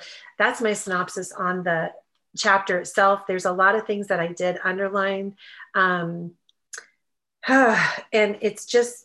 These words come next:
the emotions where he was talking about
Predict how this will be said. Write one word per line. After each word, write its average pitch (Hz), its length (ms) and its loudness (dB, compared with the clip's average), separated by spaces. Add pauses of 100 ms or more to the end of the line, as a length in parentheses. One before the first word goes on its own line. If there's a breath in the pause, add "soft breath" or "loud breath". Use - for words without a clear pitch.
(140)
the 208 120 4
emotions 214 760 2
where 196 220 0
he 190 160 -6
was 202 180 -4
talking 233 480 0
about 180 460 0